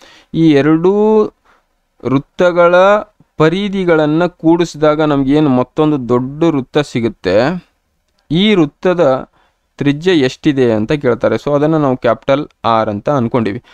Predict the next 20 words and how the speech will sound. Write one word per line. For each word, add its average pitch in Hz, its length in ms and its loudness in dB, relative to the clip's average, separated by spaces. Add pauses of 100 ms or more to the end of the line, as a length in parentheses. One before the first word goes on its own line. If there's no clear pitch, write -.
(260)
So 165 100 2
ಈ 170 120 2
ರೀತಿ 208 240 -2
ಪ್ರಶ್ನೆ 185 320 -2
ಇದ್ದಾಗ 165 300 0
ನಾವು 160 280 0
ಬರೇ 170 320 0 (320)
ಮೊದಲಿಗೆ 156 420 0
ಸೂತ್ರವನ್ನು 175 540 0
ಬರ್ಕೊಳ್ಳೋಣ. 113 520 -2 (400)
ಈ 170 300 2 (260)
ಒಂದು 156 560 2 (280)
ಮೊದಲನೇ 175 560 0 (440)
ಏನು 147 200 2 (2000)
ವೃತ್ತ 135 220 -6
ಇದೆ, 139 440 -2 (280)
ಇದರ 160 240 2 (380)
ಪರಿಧಿಯನ್ನ 156 520 0
ನಾವು 139 300 0 (640)
ಟೂ 160 480 4